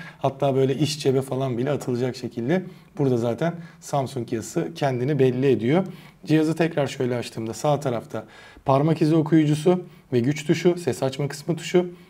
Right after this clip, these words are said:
Sol tarafta sim kart girişimiz. Alt tarafını hatta şöyle katlayarak da koyabiliriz sonuçta. Ben niye şey yapacağım diye uğraşıyorum.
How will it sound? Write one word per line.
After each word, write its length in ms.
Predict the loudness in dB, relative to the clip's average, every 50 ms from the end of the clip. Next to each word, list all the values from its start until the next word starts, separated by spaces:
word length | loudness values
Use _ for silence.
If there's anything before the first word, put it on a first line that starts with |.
| _ -8
Sol 240 | 0 2 4 4 4
tarafta 480 | 2 -2 -2 -2 -4 -6 -10 -12 -12 -12
sim 300 | -12 -4 -2 0 0 0
kart 300 | 2 2 0 2 2 2
girişimiz. 600 | 2 2 2 2 2 2 2 2 2 -2 -10 -14 -8 0
Alt 260 | 2 2 2 2 2 -2
tarafını 300 | -2 -2 -2 -6 -10 -10
hatta 200 | -10 -12 -14 -14
şöyle 180 | -14 -14 -12
katlayarak 580 | -8 -8 -8 -6 -4 -4 -4 -4 -4 -6 -6 -4
da 40 | -4
koyabiliriz 460 | -4 -2 -2 -4 -4 -6 -6 -8 -10
sonuçta. 520 | -10 -10 -10 -12 -12 -12 -8 -6 -6 -6 -6 -12 -16 -20 -20 -20 -20 _ -6
Ben 220 | -4 -2 0 0
niye 340 | 0 0 0 -2 -4 -6 -10
şey 160 | -6 -4 -2
yapacağım 400 | -2 -4 -6 -6 -6 -4 -4 -4
diye 80 | -4 -4
uğraşıyorum. 460 | -4 -4 -6 -4 -2 -2 -2 -2 -6